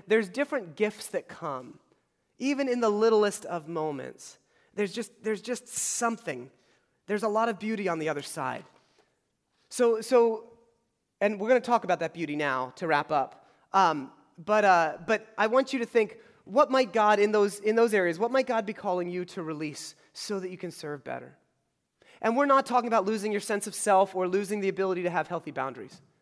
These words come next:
That is an important conversation. However, today, we're leaning into where is God calling you to serve. Um, maybe there's something that you struggle with in particular, and seeing these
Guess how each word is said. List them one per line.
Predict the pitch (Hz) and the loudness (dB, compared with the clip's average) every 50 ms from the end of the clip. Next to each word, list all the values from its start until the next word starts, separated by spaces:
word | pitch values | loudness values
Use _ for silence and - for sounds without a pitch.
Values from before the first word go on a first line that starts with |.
| _ _ _ | _ _ _
That | - 190 202 208 | 0 0 2 4
is | 220 214 208 185 | 4 2 2 2
an | 190 | 0
important | 180 175 - - - 214 240 233 208 196 180 | -4 -4 -6 -10 -4 -2 0 0 0 0 -4
conversation. | - 185 160 143 139 - - 127 113 - - _ _ _ _ _ _ _ _ _ _ _ _ _ _ _ _ _ _ | -4 -4 -4 -6 -8 -10 -12 -12 -12 -14 -16 _ _ _ _ _ _ _ _ _ _ _ _ _ _ _ _ _ _
However, | - 208 220 220 226 202 156 131 - - - _ _ _ _ _ _ _ _ _ _ _ _ _ _ _ _ _ | -2 0 4 4 4 4 2 0 -6 -10 -16 _ _ _ _ _ _ _ _ _ _ _ _ _ _ _ _ _
today, | - 185 156 190 214 185 147 143 151 151 - _ _ _ | -18 -10 -4 -2 0 0 0 -2 -4 -8 -14 _ _ _
we're | 165 175 170 | -8 -6 -4
leaning | 165 165 156 160 160 | -4 -4 -4 -4 -6
into | 156 156 - 170 | -6 -8 -8 -8
where | 147 160 156 | -6 -4 -6
is | 151 - | -6 -4
God | - 156 147 - | -6 -6 -6 -6
calling | - - 160 147 151 143 135 131 | -8 -8 -8 -6 -6 -6 -8 -10
you | 135 135 131 _ _ _ _ _ _ _ _ _ _ _ _ _ _ _ _ - - - | -14 -16 -16 _ _ _ _ _ _ _ _ _ _ _ _ _ _ _ _ -18 -12 -10
to | 196 185 147 123 123 127 _ _ _ | -8 -8 -8 -10 -12 -16 _ _ _
serve. | - - - 120 117 120 - _ _ _ _ _ _ _ _ _ _ _ _ _ _ _ - | -18 -14 -14 -12 -12 -14 -16 _ _ _ _ _ _ _ _ _ _ _ _ _ _ _ -10
Um, | 143 139 110 107 117 127 _ _ _ _ - | -10 -8 -8 -10 -14 -18 _ _ _ _ -6
maybe | 147 170 175 190 | -6 -4 -4 -2
there's | 185 196 185 185 | -2 -4 -4 -2
something | - 202 185 - 196 190 | -4 -6 -6 -4 -6 -6
that | 185 170 | -6 -6
you | 175 | -6
struggle | 170 - - 185 175 165 175 | -6 -4 -2 -2 -2 0 -2
with | 180 180 180 | -2 -2 -4
in | 190 170 | -6 -8
particular, | 175 175 - 190 185 - 202 190 208 208 | -8 -10 -10 -12 -8 -4 -2 -2 0 0
and | 160 170 160 156 | -2 -2 -4 -6
seeing | - - 185 180 185 190 | -6 -4 -4 -4 -4 -4
these | 170 196 208 233 233 - - | -4 -6 -6 -6 -8 -10 -14